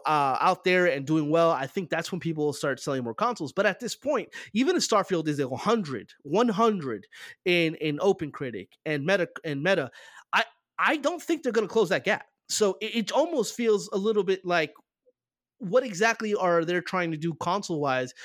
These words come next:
Because they're not gonna close the gap, at least not the two-to-one gap. It's, it's just,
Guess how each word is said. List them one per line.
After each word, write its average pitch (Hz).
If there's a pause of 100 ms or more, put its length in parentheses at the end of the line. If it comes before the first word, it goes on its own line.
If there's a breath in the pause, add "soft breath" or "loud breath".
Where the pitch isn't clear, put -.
(140 loud breath)
Because 180
they're 247
not 214
gonna 180
close 160
the 139
gap, 151
at 170
least 220
not 214
the -
two-to-one 175
gap. 113
It's, 170
it's 196
just, -